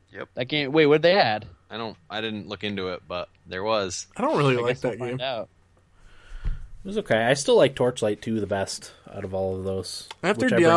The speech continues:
Speaker 3: Diablo
Speaker 4: every week.
Speaker 3: three, I can't even fathom liking another one like that. I don't know.
Speaker 1: Yeah. It's, Path of Exile is definitely not as good as Diablo, but it does scratch that itch.
Speaker 4: It's also
Speaker 3: See,
Speaker 4: free.
Speaker 3: it didn't for me.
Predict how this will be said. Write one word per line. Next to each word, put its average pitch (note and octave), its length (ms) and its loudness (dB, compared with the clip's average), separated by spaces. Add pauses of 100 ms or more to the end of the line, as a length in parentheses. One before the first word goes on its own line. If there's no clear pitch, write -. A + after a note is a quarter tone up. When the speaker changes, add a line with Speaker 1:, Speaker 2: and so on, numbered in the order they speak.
Speaker 3:
Diablo E3 140 8
Speaker 4:
every C3 160 2
week. G3+ 60 2
Speaker 3:
three, C#3+ 280 4
I C3 80 2
can't C#3+ 320 -4
even C3 480 -4 (160)
fathom B2+ 480 -2
liking B2 340 -6
another B2 300 -4
one B2 160 -6
like C3 200 -6
that. C#3+ 220 -2 (2250)
I E3+ 60 -8
don't D#3+ 120 -2
know. E3+ 80 4
Speaker 1:
Yeah. G3 100 4 (760)
It's, - 340 -2 (120)
Path A3 220 4
of D#3+ 80 0
Exile C3 520 6
is G#2 180 -6
definitely G2+ 320 0
not F#2 160 0
as E2+ 80 -10
good F2 160 -4
as D#2+ 100 -8
Diablo, D2+ 460 -8
but F2 140 -8
it F#2+ 60 -10
does A2 160 -2
scratch - 600 -2
that D#2 160 -4
itch. D#2 380 -10
Speaker 4:
It's - 100 -2
also C#3 240 4
Speaker 3:
See, - 120 -6
Speaker 4:
free. A2 240 2
Speaker 3:
it F#2+ 140 -8
didn't C#3+ 300 -10
for C3 180 -12
me. C3 240 -8